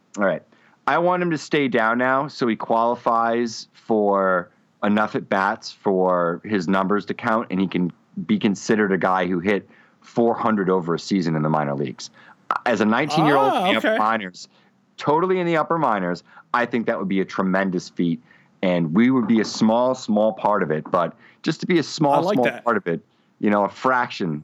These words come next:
Speaker 1: a little speck in the puzzle, I, I kinda like that.
Speaker 2: <laughs>
Speaker 1: So, uh, that's what my selfish thing is, and then maybe Vlad gets a couple of games, a couple of weeks at the end of the season after the International League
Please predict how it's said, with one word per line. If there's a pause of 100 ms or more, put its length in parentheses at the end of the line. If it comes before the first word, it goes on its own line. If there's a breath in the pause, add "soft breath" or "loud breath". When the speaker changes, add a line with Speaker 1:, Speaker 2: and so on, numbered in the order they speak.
Speaker 1:
a
little
speck
in
the
puzzle, (420 loud breath)
I,
I
kinda
like
that. (160)
Speaker 2:
<laughs>
Speaker 1:
So,
uh, (260 soft breath)
that's
what
my
selfish
thing
is,
and
then
maybe
Vlad
gets
a
couple
of
games,
a
couple
of
weeks
at
the
end
of
the
season
after
the
International
League